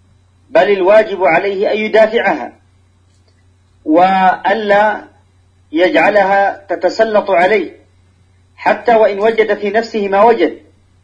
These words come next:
فلا يجوز له أن يترك الصلاة،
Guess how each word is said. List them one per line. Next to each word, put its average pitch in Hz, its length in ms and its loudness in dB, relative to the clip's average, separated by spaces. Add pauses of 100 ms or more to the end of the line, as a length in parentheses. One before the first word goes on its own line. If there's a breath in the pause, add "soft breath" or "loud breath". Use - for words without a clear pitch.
(320)
فلا 180 200 2
يجوز 202 400 -2
له 202 540 -2 (560)
أن 202 140 2
يترك 214 460 2
الصلاة، 196 480 2